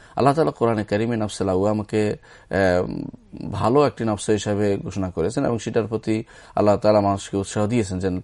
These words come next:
লাওয়াম, এই যে লাওম আপনার মনের ভিতরে আসে, তিরস্কার আসে, এটাই কিন্তু তওবা। এই জন্য এটার শপথ করেছেন আল্লাহ তাআলা।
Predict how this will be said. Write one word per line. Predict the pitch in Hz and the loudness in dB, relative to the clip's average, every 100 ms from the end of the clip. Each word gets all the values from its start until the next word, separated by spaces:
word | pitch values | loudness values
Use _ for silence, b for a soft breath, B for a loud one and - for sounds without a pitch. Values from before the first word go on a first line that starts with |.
| - | -6
লাওয়াম, | 80 95 104 117 123 | 0 2 4 4 4
এই | 127 147 | 2 2
যে | 165 | 2
লাওম | 127 123 139 127 | 6 6 6 4
আপনার | 104 110 107 | 0 0 2
মনের | 104 101 104 | 2 0 -2
ভিতরে | 107 113 | -2 2
আসে, | 104 101 107 | 2 2 -2
তিরস্কার | - 110 110 - 113 | -2 0 0 0 0
আসে, | 101 143 B B B - | 0 -2 B B B -2
এটাই | 104 127 | 2 4
কিন্তু | 151 165 | 4 2
তওবা। | 165 131 101 85 b b - | 6 8 8 4 b b -4
এই | |
জন্য | 120 156 | 2 4
এটার | 156 123 131 | 4 4 2
শপথ | 113 - 127 - | 2 2 2 0
করেছেন | 104 101 101 | -2 -2 -2
আল্লাহ | 92 | -4
তাআলা। | 90 87 | -4 -4